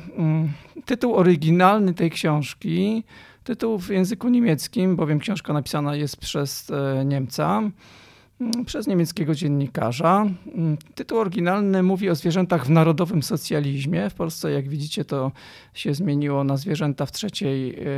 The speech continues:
Rzeszy. No, taka decyzja wydawcy, okej. W U S A z kolei, mm, p-, pojawia się w tytule swastyka, Animals Under the Swastika. Jeszcze inny tytuł.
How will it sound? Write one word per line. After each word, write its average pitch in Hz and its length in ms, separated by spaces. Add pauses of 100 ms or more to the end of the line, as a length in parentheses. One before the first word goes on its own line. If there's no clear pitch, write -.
Rzeszy. 214 380
No, 370 160
taka 170 520 (340)
decyzja 147 720 (400)
wydawcy, 139 520
okej. 139 440 (360)
W 175 100
U 220 80
S 233 140
A 240 80
z - 60
kolei, 190 520 (160)
mm, 160 400 (880)
p-, - 160
pojawia 175 280
się 180 140
w - 40
tytule 175 320
swastyka, 165 640 (340)
Animals 170 400
Under 160 240
the 156 100
Swastika. 160 720 (300)
Jeszcze 175 380
inny 165 200
tytuł. 165 380